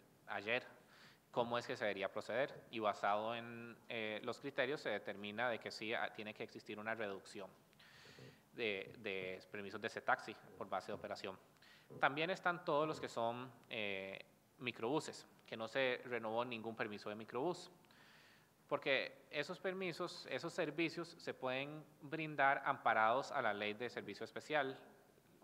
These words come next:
los servicios especiales, los de trabajadores o los de estudiantes, que el C T P está en la, toda atenuencia de cuando, eh, uno de los empresarios o de los choferes que tenga una microbús, que tenga un servicio con una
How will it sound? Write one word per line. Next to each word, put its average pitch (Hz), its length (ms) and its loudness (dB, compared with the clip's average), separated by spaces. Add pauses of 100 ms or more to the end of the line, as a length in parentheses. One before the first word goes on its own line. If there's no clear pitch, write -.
(140)
los 117 160 -8
servicios 110 280 -6
especiales, 123 580 0
los 107 120 -6
de 101 80 -12
trabajadores 101 680 -2
o 127 60 -2
los 107 120 -6
de 101 160 -6
estudiantes, 110 640 -2 (360)
que - 80 2
el 127 60 6
C 135 120 0
T 190 100 2
P 185 140 4
está 185 280 8
en 170 140 0
la, 131 160 6 (400)
toda 196 240 8
atenuencia 175 680 0
de 123 140 2
cuando, 104 600 -2
eh, 104 460 -4 (320)
uno 147 260 -2
de 170 140 2
los 165 280 -4
empresarios 170 640 0
o 113 160 0
de 101 80 0
los 101 200 -10
choferes 135 260 2
que 151 80 -6
tenga 143 160 -4
una 151 120 2
microbús, 180 380 -2
que 117 100 -4
tenga 120 280 -2
un 139 100 -2
servicio 160 500 -6
con 123 120 -4
una 131 440 -4